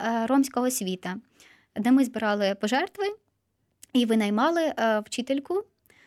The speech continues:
яка єдина погодилася приїжджати і вчити ромських дітей, притому вчити індивідуально. В таборі дуже багато дітей. Е, ми могли оплатити не всіх, але вона індивідуально займалася там,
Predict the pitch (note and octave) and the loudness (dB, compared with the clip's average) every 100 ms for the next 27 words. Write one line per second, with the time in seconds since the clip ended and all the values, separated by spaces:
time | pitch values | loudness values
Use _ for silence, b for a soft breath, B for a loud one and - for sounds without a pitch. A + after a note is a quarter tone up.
0 | b A#3 A#3 B3+ B3 A3 G#3 G3 G#3 A3 | b -6 0 2 2 2 -2 -2 0 0
1 | G3+ G3 F#3+ G3 - G#3+ A#3+ G#4 - D4+ | 0 -2 -4 -6 -4 -2 -2 -2 -2 -6
2 | - C4+ D4+ D4 - C#4 B3+ A#3+ B3+ B3 | -6 -2 -2 -2 -8 -8 -4 -2 -2 -6
3 | A3 A#3 A3+ F3+ - - A3+ A#3+ A3+ - | -8 -8 -4 -4 -4 -10 -4 -2 -2 -4
4 | F#4+ C#4 B3 B3 A#3 A#3 E3+ E3 F3 G3+ | -6 0 0 0 -2 -2 -4 -6 -10 -14
5 | _ b b b b b E4 D4+ D4 A3+ | _ b b b b b -4 0 2 4
6 | C4+ F#3+ F#3 F3 E3+ F3+ F3+ - D#3+ F#3 | 2 0 -4 -10 -10 -10 -12 -12 -10 -12
7 | - b b b - G3 G#3+ F#4 D#4+ B3+ | -16 b b b -4 2 4 4 2 2
8 | B3+ A3+ A3 C4+ A#3 A3+ A#3+ - D#3+ C4 | 0 -2 -4 -2 0 0 0 -4 -6 -10
9 | - _ _ G#3+ B3 C4 C4 A#3 G#3 A3 | -12 _ _ -2 2 4 4 0 -2 -4
10 | G3 G#3+ F#4 D#4+ G#3 G#3 C#4 D4 - - | 0 0 0 -2 -2 -2 -2 -2 -4 -6
11 | G3 | -8